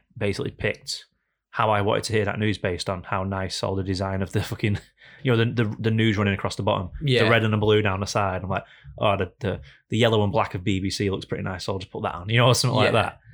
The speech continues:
Speaker 1: And it's like, it's all the same shit, different channels.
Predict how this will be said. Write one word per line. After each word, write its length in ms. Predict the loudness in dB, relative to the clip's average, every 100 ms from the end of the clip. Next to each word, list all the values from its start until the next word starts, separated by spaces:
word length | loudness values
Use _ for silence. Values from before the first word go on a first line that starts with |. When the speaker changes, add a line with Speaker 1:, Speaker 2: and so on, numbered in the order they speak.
| -20 -20 -12
Speaker 1:
And 60 |
it's 100 | -6
like, 80 | -2
it's 80 | 0
all 80 | -2
the 80 | -2
same 200 | -4 -6
shit, 360 | -4 -4 -6 _ -8
different 260 | -8 -6 -6
channels. 400 | -6 -8 -12